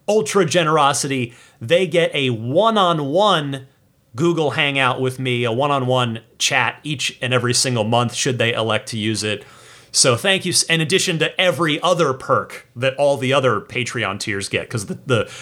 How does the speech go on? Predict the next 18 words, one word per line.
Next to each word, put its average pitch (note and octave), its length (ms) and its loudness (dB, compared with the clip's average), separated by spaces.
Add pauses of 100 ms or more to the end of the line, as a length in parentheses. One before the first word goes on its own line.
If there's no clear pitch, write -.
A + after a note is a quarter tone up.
the D#3 80 4
perks - 380 -2
stack D3 400 0
up. F#2+ 260 -8 (260)
So - 200 2
thank A#3+ 260 0
you G#3+ 80 2
very F#3 220 2
much D#3+ 260 0
to - 80 -2
the D3 80 -2
Roadster D3 420 -2
in C#3 140 -4
Space C#3 320 0
tier C#3 220 -2
backers, B2 500 0
who B3 200 2
are F3 480 2